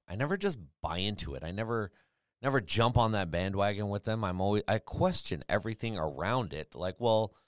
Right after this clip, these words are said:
why did that happen? Why was that said?" You know, what, what other circumstances? 'Cause you have to remember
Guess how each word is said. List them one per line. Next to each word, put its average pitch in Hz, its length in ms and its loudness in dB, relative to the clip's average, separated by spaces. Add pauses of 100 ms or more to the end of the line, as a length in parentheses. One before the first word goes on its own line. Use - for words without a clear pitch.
(400)
why 127 300 -2
did 101 180 -8
that 62 200 -4
happen? 71 440 -6
Why 90 180 0
was 101 200 -4
that 107 200 2
said?" 104 480 2 (100)
You 90 200 -2
know, 80 260 2
what, 123 420 4
what 143 200 6
other 165 220 6
circumstances? 92 800 -2
'Cause 123 160 -4
you 143 120 -2
have 180 160 -4
to 135 80 2
remember 98 520 0